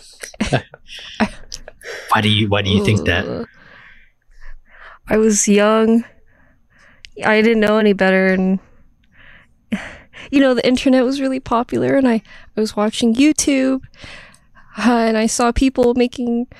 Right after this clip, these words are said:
Speaker 2: really, really cool costumes. I thought I'd give it a shot, and, uh,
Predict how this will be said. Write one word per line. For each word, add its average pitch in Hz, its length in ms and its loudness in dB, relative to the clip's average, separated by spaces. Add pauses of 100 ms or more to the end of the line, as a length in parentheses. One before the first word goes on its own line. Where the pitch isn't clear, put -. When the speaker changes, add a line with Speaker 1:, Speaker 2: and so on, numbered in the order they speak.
(180)
Speaker 2:
really, 269 340 -4
really 277 320 4
cool 269 300 0
costumes. 262 760 2
I - 440 -12
thought 294 180 2
I'd 277 140 2
give 285 160 2
it 240 60 2
a 247 40 4
shot, 285 400 0 (100)
and, 220 400 0 (380)
uh, 202 360 2